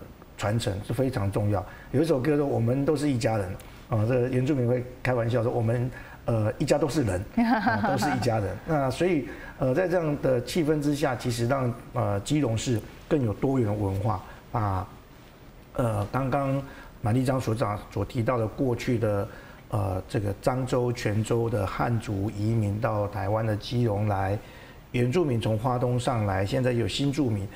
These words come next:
Speaker 1: 这样一个多元文化的社会是符合，符合我们今天一直在提到的这个S D G S里面的共同合作，那产生出更多的，呃，文化的这种交叉渲染。原住民族，我们，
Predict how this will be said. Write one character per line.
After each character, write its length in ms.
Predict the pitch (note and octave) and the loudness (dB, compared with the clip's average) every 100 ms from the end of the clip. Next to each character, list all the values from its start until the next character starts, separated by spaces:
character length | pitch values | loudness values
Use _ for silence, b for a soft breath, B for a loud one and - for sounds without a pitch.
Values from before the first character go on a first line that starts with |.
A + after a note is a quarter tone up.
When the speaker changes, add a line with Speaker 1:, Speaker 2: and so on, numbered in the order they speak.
| B B | B B
Speaker 1:
这 80 | G#3 | 0
样 100 | F#3+ | 2
一 40 | |
个 100 | D#3+ | 2
多 220 | D3+ F3+ E3 | 2 2 2
元 120 | C3+ | 2
文 120 | B2 | 2
化 120 | C#3 | 2
的 80 | B2 | 0
社 220 | - C#3+ | 0 0
会 160 | B2 A#2+ | 2 0
是 100 | A2+ | 0
符 220 | - C3 | 0 0
合， 220 | B2 B2 | 2 0
符 240 | B2 C#3+ C#3+ | 2 0 2
合 200 | B2 A2 | 2 2
我 40 | |
们 160 | G#2+ A#2 | 0 0
今 140 | B2+ | 2
天 140 | B2+ | 0
一 40 | C3 | 0
直 80 | A2+ | -2
在 100 | B2 | -2
提 220 | A#2+ G#2+ | 0 0
到 160 | A#2+ | 0
的 100 | G#2+ G#2 B B | 0 -4 B B
这 100 | A#2+ | -2
个 200 | G#2+ B2 | 0 -2
S 180 | - B2+ | -2 -2
D 60 | |
G 180 | A#2+ A2+ | 0 0
S 220 | G2+ - | 0 -2
里 100 | G2 | -6
面 220 | G2 A#2+ A#2+ | -2 0 0
的 80 | G#2 | 0
共 220 | E3 C3+ | -2 -2
同 140 | G2+ | -4
合 220 | G2 G2 | -4 -4
作， 160 | G2 A#2+ - B B | -2 -4 -6 B B
那 100 | C3 | -4
产 200 | - G#2 | 0 0
生 160 | C3 C#3 | 0 0
出 120 | C3 | 0
更 240 | C3 D3+ | 2 2
多 220 | A#2 B2+ B2 | 2 0 0
的， 120 | A2 B B B | -2 B B B
呃， 180 | B2 G#2+ | -2 0
文 240 | A2+ A2+ A#2 | 2 0 2
化 140 | C3 | 0
的 100 | A2 | 2
这 60 | A2 | 0
种 120 | G2 | 0
交 200 | G#2+ G#2+ | -2 -2
叉 180 | G#2 G2+ | -2 -2
渲 220 | - F#2+ | -2 -4
染。 100 | F2+ | -4
原 120 | C3 D#3 | -2 0
住 120 | G3 | 0
民 180 | E3 F3 | 0 0
族， 180 | C3+ | 2
我 60 | B2 | 2
们， 240 | A2 B2+ | 2 0